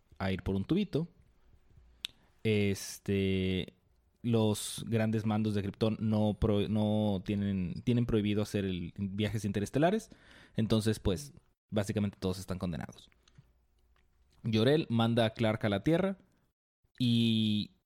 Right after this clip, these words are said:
ya, ahí es donde se gua-, se quedaron toda la información de, de Clark. Entonces, pues, asumió,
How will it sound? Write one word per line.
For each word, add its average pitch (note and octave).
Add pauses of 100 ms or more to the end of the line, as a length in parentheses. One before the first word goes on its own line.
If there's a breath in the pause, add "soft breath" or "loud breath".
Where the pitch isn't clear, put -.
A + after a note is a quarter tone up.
ya, D3
ahí A#2
es B2+
donde B2
se A#2
gua-, A2+
se G#2
quedaron G#2+
toda A2+
la A2+
información A2+
de, G#2
de A#2
Clark. D#3
Entonces, G#2+
pues, -
asumió, A2